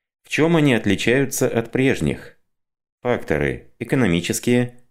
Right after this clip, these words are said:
психологические и политические. Параграф второй.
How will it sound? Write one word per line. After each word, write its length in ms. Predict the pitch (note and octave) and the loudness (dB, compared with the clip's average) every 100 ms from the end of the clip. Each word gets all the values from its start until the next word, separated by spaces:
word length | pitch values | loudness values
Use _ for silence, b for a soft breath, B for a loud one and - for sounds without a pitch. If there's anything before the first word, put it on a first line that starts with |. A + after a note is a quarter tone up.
| _ | _
психологические 1300 | - - A2+ A#2 F#2 D2 F2 C3+ - D3+ D#3 D3 - - | -6 -4 0 4 4 2 0 -2 0 0 0 -4 -14 -6
и 100 | B2 | -6
политические. 1000 | D#3 D#3 C#3+ - - - - D2 C2 A#1+ - _ _ _ _ | 0 0 2 0 -4 -4 -2 -2 -2 -6 -18 _ _ _ _
Параграф 400 | E2+ D#2+ D2 D#2+ | -4 -2 -2 -4
второй. 640 | - - F2+ F2+ C2 - | -6 -4 -2 0 -2 -6